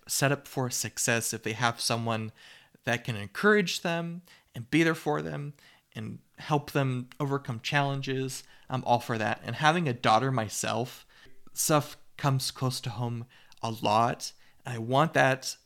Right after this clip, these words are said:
experience. I want that encouragement for other children as well.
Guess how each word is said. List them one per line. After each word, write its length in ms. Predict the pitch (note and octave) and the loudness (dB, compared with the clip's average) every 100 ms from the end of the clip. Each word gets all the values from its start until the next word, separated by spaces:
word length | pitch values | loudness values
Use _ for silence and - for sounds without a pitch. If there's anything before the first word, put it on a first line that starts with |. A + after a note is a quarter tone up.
| - | -8
experience. 580 | B2+ - - B2+ B2 B2 | -6 -6 -2 -2 -2 -4
I 60 | |
want 400 | A#2 B2+ C#3 C3+ | -4 0 0 0
that 480 | B2+ A#2+ A#2 - - _ _ - | 0 2 0 -4 -10 _ _ -10
encouragement 680 | C3 - F#3 E3+ C#3+ C#3 - | -8 4 4 6 2 -4 -4
for 220 | - A#2 - | -8 -8 -4
other 300 | A#2+ A#2 A2+ - | 0 0 -4 -8
children 380 | - A2 G#2 G#2 | -4 -4 -4 -6
as 220 | G2+ - | -8 -4
well. 340 | A2 G#2 G#2 | -2 -2 -6